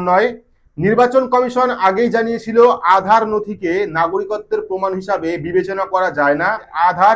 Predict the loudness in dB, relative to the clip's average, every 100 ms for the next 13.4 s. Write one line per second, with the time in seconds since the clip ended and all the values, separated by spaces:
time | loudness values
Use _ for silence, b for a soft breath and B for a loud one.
0 | 2 -2 0 -2 -4 -8 -8 -4 -2 -2
1 | -2 -4 -2 0 -2 -4 -14 -14 -18 -18
2 | _ _ _ _ _ _ 2 2 2 0
3 | 0 0 0 -2 0 0 0 2 2 0
4 | -4 -4 -2 -2 -4 -6 -4 -4 -2 -2
5 | -4 -6 -6 -4 -2 -2 -4 -4 -4 -2
6 | -2 -2 -2 -4 -8 -2 -2 4 4 4
7 | 4 4 6 4 0 -2 0 -2 2 2
8 | 4 6 6 6 6 4 4 2 2 2
9 | 2 4 2 2 0 0 2 4 4 2
10 | 2 2 4 4 4 4 4 4 2 2
11 | 2 4 6 6 4 2 0 0 2 0
12 | 0 0 0 2 2 2 2 0 2 2
13 | 4 2 2